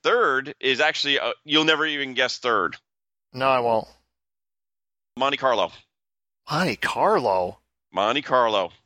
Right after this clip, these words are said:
Speaker 1: Forty-three hundred.
Speaker 2: Really?
Speaker 1: Fifteen
Speaker 2: With the
Speaker 1: thirds.
Speaker 2: roulette wheel thing in this?
Speaker 1: Yep.
Speaker 2: Okay.
Speaker 1: Oh, yeah. And the million shot, the ten million, or what is it? Ten million shot or something like that? It's terrible.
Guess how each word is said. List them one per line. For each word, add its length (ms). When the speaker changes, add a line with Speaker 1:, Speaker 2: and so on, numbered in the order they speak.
Speaker 1:
Forty-three 600
hundred. 420
Speaker 2:
Really? 440
Speaker 1:
Fifteen 260
Speaker 2:
With 140
the 80
Speaker 1:
thirds. 100
Speaker 2:
roulette 260
wheel 220
thing 260
in 100
this? 160
Speaker 1:
Yep. 100
Speaker 2:
Okay. 500
Speaker 1:
Oh, 460
yeah. 400
And 200
the 60
million 420
shot, 260
the 140
ten 300
million, 220
or 40
what 140
is 100
it? 120
Ten 180
million 320
shot 320
or 80
something 180
like 140
that? 160
It's 320
terrible. 460